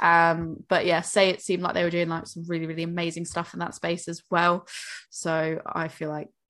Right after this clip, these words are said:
that is worth you checking out for yourself as well. It's just, it's really great. And then Abbey Dale also said that they'll be brewing a dry hopped pale on cask with a local Sheffield charity called Roundabout,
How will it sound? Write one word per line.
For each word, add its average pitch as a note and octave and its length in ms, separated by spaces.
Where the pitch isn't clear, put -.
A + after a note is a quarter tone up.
that F3+ 200
is E3+ 120
worth E3 240
you D#3+ 60
checking D#3+ 340
out D3+ 140
for - 100
yourself D#3+ 640
as E3+ 160
well. D#3+ 360
It's D#3+ 220
just, - 240
it's - 280
really D3 220
great. D#3+ 400
And F#3+ 160
then F#3 160
Abbey F#3 180
Dale E3+ 160
also E3 240
said E3+ 180
that E3+ 100
they'll E3 80
be F3+ 100
brewing E3 340
a E3+ 60
dry E3 320
hopped E3 380
pale D#3+ 320
on D#3+ 180
cask - 480
with D#3+ 120
a D#3 40
local D#3 300
Sheffield D#3 400
charity D#3 400
called - 280
Roundabout, F3+ 540